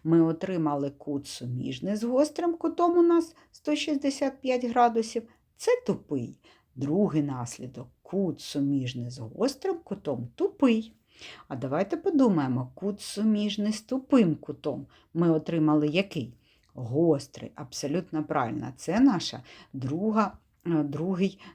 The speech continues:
наслідок. Кут суміжний з гострим кутом тупий, кут суміжний з тупим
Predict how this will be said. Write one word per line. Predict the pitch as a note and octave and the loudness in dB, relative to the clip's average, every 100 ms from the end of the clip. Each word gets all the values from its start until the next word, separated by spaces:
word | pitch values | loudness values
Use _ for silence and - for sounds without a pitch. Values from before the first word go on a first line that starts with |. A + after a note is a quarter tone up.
| - | -2
наслідок. | D#3+ D#3+ C#3 - C#3+ - - - - - | 2 2 0 -6 -10 -14 -16 -18 -20 -20
Кут | - F#3 E3 - | -10 -4 -4 -4
суміжний | - D3+ D#3 C#3+ B2 C3 C3 | -4 2 2 2 0 -4 -4
з | |
гострим | B2+ C3+ D#3+ C3 - A#2 | -4 0 0 -2 -10 -12
кутом | A#2 B2+ - - A#2 - | -10 -12 -12 -12 -12 -12
тупий, | B2 - G#3 D4+ A#4 - - - - | -18 -6 0 0 -2 -10 -20 -20 -20
кут | - G3+ D#3+ B2 _ | -6 -2 -2 -4 _
суміжний | - - D3+ D3 C#3 - C#3+ C3 - | -12 -2 0 0 -2 -2 -4 -4 -10
з | C3+ C3 C#3+ _ _ | -12 -6 -8 _ _
тупим | C#3+ B2 A#3 | -14 -4 -4